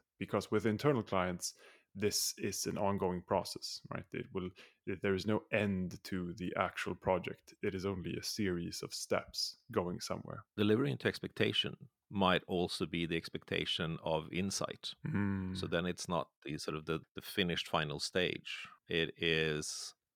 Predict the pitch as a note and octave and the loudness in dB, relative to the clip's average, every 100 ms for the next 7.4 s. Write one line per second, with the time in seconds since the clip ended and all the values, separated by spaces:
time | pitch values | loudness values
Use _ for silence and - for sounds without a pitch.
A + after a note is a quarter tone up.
0 | - A2 - F#2+ - F2 E2 E2+ D#2 - | -2 -2 0 -4 -2 -2 0 2 2 0
1 | - - - - - - - - - - | -6 -8 -6 -4 -4 -2 -4 0 0 0
2 | - - - D#2+ - - - - - - | -2 -2 0 0 0 0 0 0 -4 -6
3 | - _ _ _ _ - E2+ E2 - F2+ | -14 _ _ _ _ -10 -6 -6 -4 0
4 | F2+ B2 B2+ F#2+ F#2 - - G2 F#2 - | 2 4 2 0 -4 -8 -8 -2 -2 -2
5 | - - - - F#2 F2 - - - F2 | -4 -6 -8 -8 -6 -6 -6 -4 0 0
6 | F2 F2 F#2 - - E2+ E2+ - - E2+ | 0 -2 -4 -6 -6 -6 -6 -12 -8 -6
7 | E2+ F2+ G2 A#2+ | -2 0 0 -4